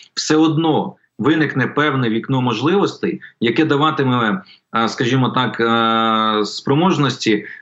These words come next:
для того, аби активізуватися. Я думаю, що там може бути протистояння, зокрема, і між опозиційними до Кремля,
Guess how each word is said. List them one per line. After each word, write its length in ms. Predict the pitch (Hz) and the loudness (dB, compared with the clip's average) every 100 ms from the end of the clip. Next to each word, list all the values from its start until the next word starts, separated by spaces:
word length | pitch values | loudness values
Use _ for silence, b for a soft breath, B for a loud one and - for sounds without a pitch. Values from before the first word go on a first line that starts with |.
| - | -2
для 100 | 226 | 0
того, 280 | 170 156 135 | 4 2 2
аби 260 | 131 135 131 | 2 2 2
активізуватися. 920 | 131 139 127 120 131 98 - 95 92 | 0 -2 -2 -2 0 -2 -4 -6 -2
Я 160 | 104 135 | 0 0
думаю, 300 | 160 160 139 | 0 0 -2
що 160 | 139 | -2
там 220 | 135 135 | -2 0
може 200 | 135 127 | 0 0
бути 240 | 127 123 - | -2 -2 -2
протистояння, 920 | - 117 127 - 127 127 113 98 95 B B B - | -2 -2 -2 0 0 2 2 0 -2 B B B -4
зокрема, 460 | 113 117 139 131 | -2 0 2 0
і 180 | 117 131 | 0 2
між 260 | 135 120 - | 2 0 -2
опозиційними 760 | 131 123 127 127 135 113 104 | -2 0 -2 -2 0 2 2
до 160 | 98 107 | 2 0
Кремля, 560 | 113 113 117 139 160 | 0 0 2 0 -2